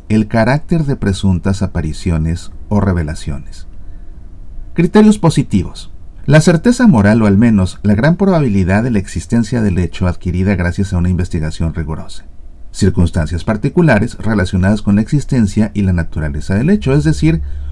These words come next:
uno, cualidades personales del sujeto o de los sujetos, principalmente equilibrio psíquico, honestidad y rectitud de vida,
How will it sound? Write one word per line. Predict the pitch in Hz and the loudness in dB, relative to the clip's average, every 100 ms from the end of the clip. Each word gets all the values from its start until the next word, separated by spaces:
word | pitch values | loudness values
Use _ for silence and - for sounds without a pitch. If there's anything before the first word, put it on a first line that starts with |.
| - - - | -8 -6 -2
uno, | - 202 143 214 - - - - | 6 8 8 6 2 -4 -4 0
cualidades | 120 110 120 135 - | 4 6 6 4 2
personales | 123 117 107 110 120 | 2 4 4 6 4
del | 104 95 | 4 2
sujeto | 98 92 123 107 101 123 | 2 4 2 2 2 2
o | 117 | 2
de | 117 | 2
los | 113 | 2
sujetos, | 104 95 95 80 - 151 - - - - - | 0 0 0 0 0 0 -2 -4 -4 -2 0
principalmente | 139 151 143 - 123 113 107 101 | 4 4 4 2 4 4 4 0
equilibrio | - 92 87 85 | 0 0 0 0
psíquico, | - 151 - 120 - 120 - | 0 0 0 -2 0 0 2
honestidad | 104 98 92 - 87 95 | 2 2 2 0 2 2
y | |
rectitud | 90 87 - - 90 | 2 0 -4 -2 -2
de | 82 | 0
vida, | 80 113 98 101 | 2 2 4 2